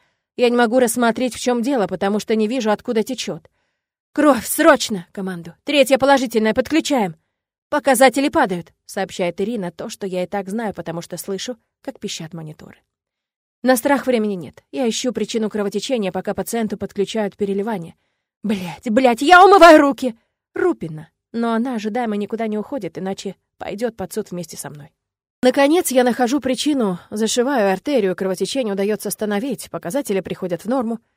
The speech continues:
Я заканчиваю операцию и накладываю швы. «Нужна ещё кровь», командую, и, стащив маску, выхожу из операционной. Не знаю, где находится Кирилл и в каком он состоянии.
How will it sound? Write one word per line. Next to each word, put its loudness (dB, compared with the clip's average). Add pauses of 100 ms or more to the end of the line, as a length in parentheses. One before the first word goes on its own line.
(180)
Я -2
заканчиваю -4
операцию -8
и -8
накладываю -10
швы. -18 (720)
«Нужна 6
ещё 2
кровь», -6 (180)
командую, -2
и, -6
стащив -10
маску, -8
выхожу -8
из -10
операционной. -16 (320)
Не 2
знаю, 2
где 4
находится 0
Кирилл -2
и -8
в -14
каком 0
он 0
состоянии. -6